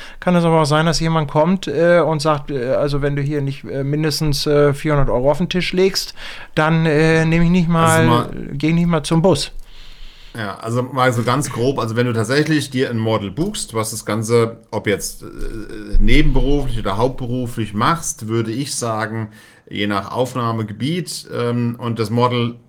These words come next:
Speaker 2: kann dann wirklich was, bis zu zwischen fünfzig und hundert Euro in der Stunde bist du dabei.
Speaker 1: Ja.
Speaker 2: Also ist einfach so. Ähm,
Speaker 1: Ja.
Speaker 2: wie gesagt, heißt nicht, dass du nicht auch ein Model finden kannst, was tolle Arbeit abliefert, das günstiger ist, oder was sogar auf T F P
Speaker 1: Mhm.
Speaker 2: arbeitet.
Speaker 1: Mhm.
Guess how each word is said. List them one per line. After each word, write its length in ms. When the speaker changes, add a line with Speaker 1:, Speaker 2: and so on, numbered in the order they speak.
Speaker 2:
kann 300
dann 240
wirklich 420
was, 300
bis 240
zu 140
zwischen 480
fünfzig 480
und 60
hundert 220
Euro 640
in 120
der 140
Stunde 340
bist 180
du 60
dabei. 300
Speaker 1:
Ja. 200
Speaker 2:
Also 220
ist 220
einfach 220
so. 200
Ähm, 380
Speaker 1:
Ja. 80
Speaker 2:
wie 40
gesagt, 320
heißt 300
nicht, 320
dass 160
du 100
nicht 220
auch 100
ein 80
Model 240
finden 260
kannst, 220
was 160
tolle 240
Arbeit 240
abliefert, 560
das 280
günstiger 440
ist, 140
oder 160
was 140
sogar 280
auf 140
T 140
F 120
P 140
Speaker 1:
Mhm. 100
Speaker 2:
arbeitet. 460
Speaker 1:
Mhm. 60